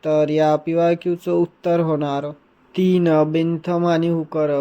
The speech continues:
पुढील पीवायक्यू पीएसआय दोन हजार सोळा, आर्किओप्टेरिक्स हा खालीलपैकी दोन वर्गांना जोडणारा पृष्ठवंशीय प्राणी होता. पर्याय आहेत,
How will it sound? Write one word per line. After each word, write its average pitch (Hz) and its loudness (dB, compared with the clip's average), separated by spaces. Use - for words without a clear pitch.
पुढील 170 2
पीवायक्यू 165 0
पीएसआय 170 0
दोन 165 0
हजार 165 0
सोळा, 165 0
आर्किओप्टेरिक्स 165 -4
हा 160 -2
खालीलपैकी 170 -2
दोन 170 -2
वर्गांना 165 -2
जोडणारा 156 -2
पृष्ठवंशीय 165 -6
प्राणी 160 -2
होता. 151 -2
पर्याय 165 0
आहेत, 170 0